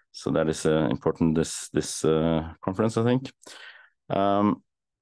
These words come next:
yeah, so I mentioned that the D O Is are probably quite easily supported, so, so that's the sort of low-level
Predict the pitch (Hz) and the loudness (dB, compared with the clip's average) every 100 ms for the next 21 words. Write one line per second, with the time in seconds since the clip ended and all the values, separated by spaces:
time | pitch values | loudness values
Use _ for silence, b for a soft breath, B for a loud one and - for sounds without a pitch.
0 | _ _ _ _ _ _ _ _ _ _ | _ _ _ _ _ _ _ _ _ _
1 | _ _ 85 78 - 104 92 95 107 92 | _ _ 0 0 0 0 2 2 2 4
2 | 85 - - 85 80 80 87 85 87 92 | 2 0 0 2 2 2 4 6 4 2
3 | 92 - - 76 76 87 73 76 80 - | 2 -2 0 0 0 0 0 2 2 -2
4 | _ _ - 76 80 82 80 85 98 95 | _ _ -6 0 0 2 0 0 0 0
5 | 120 107 98 85 - 82 85 - - 78 | -2 0 0 2 2 2 2 0 -2 0
6 | 78 - 80 78 78 71 69 69 | 0 0 2 4 4 4 2 0